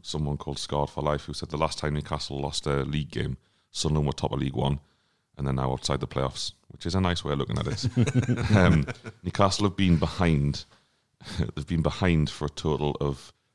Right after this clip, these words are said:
fifteen minutes in the last eight Premier League games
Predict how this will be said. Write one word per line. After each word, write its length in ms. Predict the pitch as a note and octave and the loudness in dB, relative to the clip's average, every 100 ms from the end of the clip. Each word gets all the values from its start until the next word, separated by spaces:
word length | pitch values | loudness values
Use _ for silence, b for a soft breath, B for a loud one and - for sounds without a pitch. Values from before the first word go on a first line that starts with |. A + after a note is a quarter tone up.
| _ | _
fifteen 440 | G2 - F#2 E2+ | -6 -4 0 2
minutes 420 | D2 E2 - - - | 2 0 -2 -6 -8
in 80 | - | -6
the 100 | D2+ | -2
last 360 | D2 C#2+ - - _ _ _ _ | 0 -2 -6 -10 _ _ _ _
eight 140 | D#2 D2+ | -6 -4
Premier 240 | D2+ C#2 | -2 -4
League 140 | C2+ C2 | -4 -4
games 400 | C#2+ C#2 - | -2 -2 -6